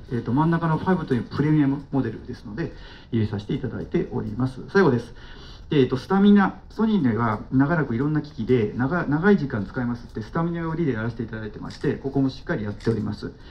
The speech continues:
他社同等価格帯の商品に関しては、三千何がしっていう、えっと、ミリアンペアっていう容量のバッテリーなんですけど、弊社は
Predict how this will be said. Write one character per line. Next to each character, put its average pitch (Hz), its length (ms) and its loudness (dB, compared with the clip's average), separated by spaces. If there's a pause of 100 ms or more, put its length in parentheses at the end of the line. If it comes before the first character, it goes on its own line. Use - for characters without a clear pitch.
(360)
他 214 100 0
社 190 120 2
同 156 160 0
等 165 220 0
価 170 100 0
格 170 260 -2
帯 165 120 2
の 160 100 2
商 160 160 -2
品 131 140 4
に 110 80 -2
関 110 160 -4
し - 20 -6
て 104 60 -8
は、 101 80 -8
三 170 240 -4
千 170 160 -2
何 170 180 0
が 170 100 0
し 139 120 -4
っ 127 40 -4
て - 140 -6
い 202 180 4
う、 123 220 2
え 120 60 -2
っ - 20 -4
と、 110 140 -2
ミ 123 100 2
リ 131 100 6
ア 135 120 4
ン 131 80 2
ペ 120 100 -4
ア 113 40 -6
っ - 20 -10
て - 160 -10
い 143 120 -2
う - 0 -
容 113 220 2
量 131 160 6
の 101 140 -4
バ 104 120 -8
ッ 107 200 -10
テ - 160 -8
リ - 60 -8
ー 104 100 -8
な 113 80 -6
ん - 20 -6
で - 60 -12
す - 40 -16
け - 60 -8
ど、 - 80 -6
弊 165 140 -2
社 139 120 -4
は 131 300 0